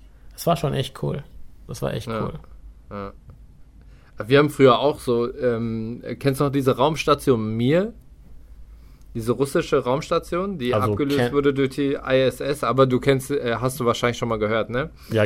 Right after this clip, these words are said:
Speaker 1: ich wollte gerade sagen,
Speaker 2: Und
Speaker 1: kennen ist jetzt so relativ.
Speaker 2: Ja, in dem, das war bei uns früher so voll das Ding so. Ähm, wir haben dann, als wir Kinder waren, so ein paar von uns hatten noch Teleskope, ne?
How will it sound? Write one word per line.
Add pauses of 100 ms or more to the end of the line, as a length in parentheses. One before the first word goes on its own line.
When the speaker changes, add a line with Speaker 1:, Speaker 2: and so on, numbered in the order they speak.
(140)
Speaker 1:
ich
wollte
gerade
sagen,
Speaker 2:
Und
Speaker 1:
kennen
ist
jetzt
so
relativ. (320)
Speaker 2:
Ja, (300)
in
dem, (100)
das
war
bei
uns
früher
so
voll
das
Ding
so.
Ähm, (320)
wir
haben
dann,
als
wir
Kinder
waren, (140)
so
ein
paar
von
uns
hatten
noch
Teleskope,
ne?